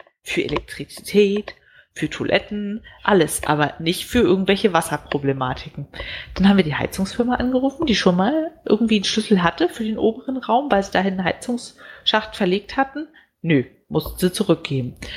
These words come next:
Der ehemalige Hausmeister, den sie jetzt quasi in Ruhestand gesetzt und nie ersetzt hatten,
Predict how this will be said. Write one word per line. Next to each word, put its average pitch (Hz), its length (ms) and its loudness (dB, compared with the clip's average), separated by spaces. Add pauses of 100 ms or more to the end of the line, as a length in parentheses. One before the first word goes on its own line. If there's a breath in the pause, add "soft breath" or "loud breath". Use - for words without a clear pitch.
(180 loud breath)
Der - 160 2
ehemalige 165 540 4
Hausmeister, 240 580 2
den 190 220 0
sie 180 80 4
jetzt 170 180 2
quasi 170 280 2
in 170 120 -2
Ruhestand 208 640 2
gesetzt - 460 -4
und 175 180 -8
nie 202 240 0
ersetzt 190 560 2
hatten, 285 280 -8